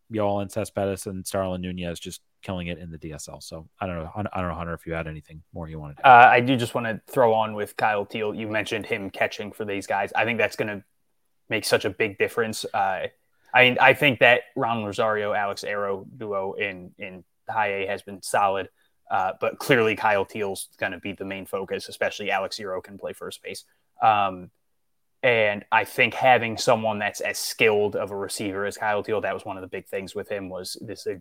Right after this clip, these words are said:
Speaker 2: good defensive catcher. Um, I think that that's just, like, that's such a perfect thing to have for your, especially for someone like Luis Perales, who's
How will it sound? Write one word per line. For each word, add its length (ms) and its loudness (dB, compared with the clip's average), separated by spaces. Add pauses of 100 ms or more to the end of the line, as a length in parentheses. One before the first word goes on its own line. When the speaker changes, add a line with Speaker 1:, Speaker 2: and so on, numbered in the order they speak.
(140)
Speaker 2:
good 240 2
defensive 460 -8
catcher. 340 -4 (380)
Um, 500 0 (1120)
I 180 6
think 260 -2
that 100 -4
that's 360 -4 (120)
just, 400 -2
like, 360 0
that's 180 2
such 180 2
a 60 0
perfect 400 2
thing 180 0
to 80 0
have 400 2
for 600 -2 (720)
your, 520 -2
especially 440 4
for 100 -8
someone 260 0
like 200 -4
Luis 180 -6
Perales, 340 -2
who's 280 -8